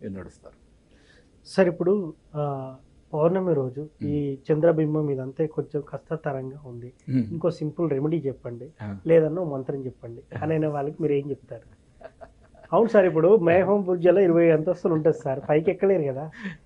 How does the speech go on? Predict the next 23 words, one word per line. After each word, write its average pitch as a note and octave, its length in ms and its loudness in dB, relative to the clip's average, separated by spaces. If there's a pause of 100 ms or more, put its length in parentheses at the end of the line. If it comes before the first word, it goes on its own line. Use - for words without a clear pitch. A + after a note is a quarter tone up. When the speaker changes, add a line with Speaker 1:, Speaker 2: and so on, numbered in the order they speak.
(280)
Speaker 2:
ఆ. C3+ 120 -10 (300)
Speaker 1:
అంటే A2+ 140 -2
బాల్కనీలోనే A2+ 720 -2
పెట్టుకోవాలి. G#2 680 -8 (200)
Speaker 2:
మ్మ్. B2 360 -6
Speaker 1:
ఓకే, D3 280 -6 (260)
లేదా B2 440 0 (340)
ఎక్కడన్నా B2 640 -2 (340)
మనకి G#2+ 400 -6 (260)
నైబర్ A#2+ 380 4 (220)
హౌస్లో A#2 400 2
ఉందనుకుందాం, G2 540 -4
వాళ్ళ A#2+ 200 -2
బాల్కనీలోనే A2 760 -6
రిక్వెస్ట్ C#3 400 -6
చేసుకుని - 260 -14
పెట్టుకోవాలి. - 460 -16 (120)
ఒకటి A2 220 -12 (840)
చెప్పింది, F3 360 2
ఇది C3 120 -2
ప్రయత్నం D3+ 460 0
చేయాలి. E2+ 360 -4
ఎందుకంటే G#2+ 680 -8